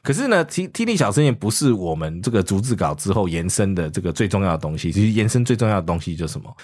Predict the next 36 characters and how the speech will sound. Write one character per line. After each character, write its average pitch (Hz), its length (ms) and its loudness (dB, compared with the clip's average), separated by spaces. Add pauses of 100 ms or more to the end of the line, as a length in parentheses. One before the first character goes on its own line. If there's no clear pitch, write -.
(120)
就 127 100 0
把 101 340 0 (280)
John 151 140 0
老 90 140 0
师 110 280 0
呢 98 180 2
跟 104 340 -2
所 98 240 0
有 98 140 2
众 - 180 -2
老 85 160 -2
师 92 280 -6
里 87 100 -6
面 101 160 -6
有 80 140 -6
讲 76 200 -8
到 90 140 -6
的 69 180 -10 (360)
口 143 240 0
语 131 100 2
里 82 100 -4
面 95 160 -4
的 - 140 -8 (120)
片 135 420 -2
语、 - 260 -12 (140)
惯 165 200 0
用 147 240 2
语， 78 240 -10 (160)
所 131 180 2
有 123 80 4
idioms、 127 540 0
phrasal 143 480 2
verbs， 117 520 -2 (100)
然 107 140 -2
后 131 240 -4
跟 127 320 0